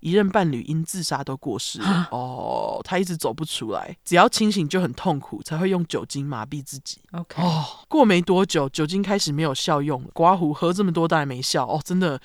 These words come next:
Speaker 1: 九十六趴欸。
Speaker 2: 哦，真的太夸张了。
Speaker 1: 他开始透过管道弄笑气来吸。刮胡，他有很多朋友吸毒，他本人也曾吸过。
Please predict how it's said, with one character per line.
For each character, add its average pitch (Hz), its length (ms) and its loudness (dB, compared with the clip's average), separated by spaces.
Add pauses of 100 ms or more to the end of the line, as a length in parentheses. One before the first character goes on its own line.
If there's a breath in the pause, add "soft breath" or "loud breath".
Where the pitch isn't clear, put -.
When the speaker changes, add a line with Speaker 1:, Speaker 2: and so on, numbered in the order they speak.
(180 soft breath)
Speaker 1:
九 170 100 -4
十 160 60 -2
六 240 120 6
趴 175 340 4
欸。 135 200 0
Speaker 2:
哦， 202 160 -2 (300 loud breath)
真 226 120 -2
的 196 60 0
太 214 160 -4
夸 156 220 -2
张 131 200 -6
了。 123 280 -10
Speaker 1:
他 302 160 0
开 277 200 2
始 190 200 -2
透 240 160 2
过 220 160 6
管 131 240 -2
道 170 240 4
弄 190 240 2
笑 170 240 4
气 165 220 -2
来 131 160 -4
吸。 - 400 -8 (180)
刮 214 240 6
胡， 156 240 -2
他 185 140 0
有 185 100 4
很 147 140 0
多 160 140 0
朋 160 120 -4
友 139 120 -4
吸 139 260 -6
毒， 76 300 -14
他 233 120 -4
本 156 160 0
人 139 220 -2
也 127 100 -8
曾 - 240 -8
吸 143 320 -4
过。 104 300 -8